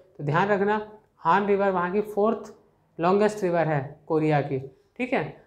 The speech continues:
तो वो साउथ कोरिया की जो कैपिटल है सियोल, उसके बीच में से बहती है।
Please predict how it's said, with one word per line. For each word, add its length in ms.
तो 80
वो 400
साउथ 500
कोरिया 380
की 180
जो 280
कैपिटल 400
है 120
सियोल, 340
उसके 360
बीच 220
में 120
से 100
बहती 300
है। 240